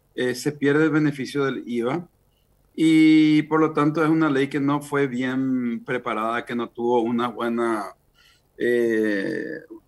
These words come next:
una buena creatividad para que se convierta en un incentivo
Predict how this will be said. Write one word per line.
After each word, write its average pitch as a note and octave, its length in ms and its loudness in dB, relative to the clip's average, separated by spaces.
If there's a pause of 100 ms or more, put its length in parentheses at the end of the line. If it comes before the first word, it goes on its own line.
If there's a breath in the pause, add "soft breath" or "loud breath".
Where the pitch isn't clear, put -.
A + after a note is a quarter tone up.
(220)
una C3+ 160 2
buena B2+ 440 0
creatividad B2+ 680 0
para C3 200 0
que C3+ 100 -6
se C#3 140 -6
convierta A#2 640 -2
en B2 240 -2
un C3+ 260 -2
incentivo B2+ 1160 -2